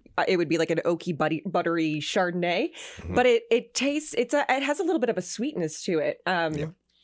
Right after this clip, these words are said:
Speaker 1: and I, it, it feels like you could almost drink, drink it as, like, a, almost an aperitif or an after dinner drink. Um, I love it. It's very, very tasty.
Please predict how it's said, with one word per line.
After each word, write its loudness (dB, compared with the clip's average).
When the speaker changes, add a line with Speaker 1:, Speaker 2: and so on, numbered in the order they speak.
Speaker 1:
and 2
I, 2
it, 4
it 0
feels -2
like -2
you -2
could 2
almost -2
drink, -4
drink 0
it 2
as, 2
like, 0
a, 0
almost -2
an 0
aperitif -2
or 2
an 0
after -2
dinner 0
drink. -4
Um, 0
I 2
love 2
it. 2
It's -4
very, 0
very 0
tasty. -4